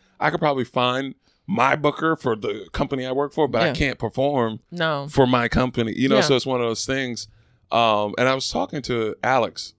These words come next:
Speaker 1: about that, and
Speaker 2: Mm-hmm.
Speaker 1: he, he was saying the same thing. He was like, "Dude, you should really tap into, like, the corporate finance
Speaker 2: Mm-hmm.
Speaker 1: and do shows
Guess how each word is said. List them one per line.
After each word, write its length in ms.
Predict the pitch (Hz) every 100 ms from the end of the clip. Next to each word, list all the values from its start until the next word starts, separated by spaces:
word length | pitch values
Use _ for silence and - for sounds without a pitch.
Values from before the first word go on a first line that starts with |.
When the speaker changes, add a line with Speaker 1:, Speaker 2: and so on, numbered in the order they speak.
| -
Speaker 1:
about 340 | 98 101 101
that, 100 | 101
and 100 | 196
Speaker 2:
Mm-hmm. 80 | 104
Speaker 1:
he, 120 | 127 113
he 100 | 139
was 100 | 120
saying 160 | 123
the 60 | 110
same 200 | 107 104
thing. 220 | 110 107
He 80 | 110
was 120 | 107
like, 180 | 110 104
"Dude, 240 | 131 120
you 80 | 113
should 180 | 131 123
really 400 | 113 117 113 107 - _ _ _ _
tap 400 | - 131 123 -
into, 840 | 117 117 107 101 - 107 104 101 - _ _ -
like, 200 | 107 -
the 80 |
corporate 560 | 104 - 127 123 107 104
finance 680 | - 120 123 113 110 104 90
Speaker 2:
Mm-hmm. 100 | 104
Speaker 1:
and 100 | 98
do 180 | 113 110
shows 600 | - 117 117 110 107 -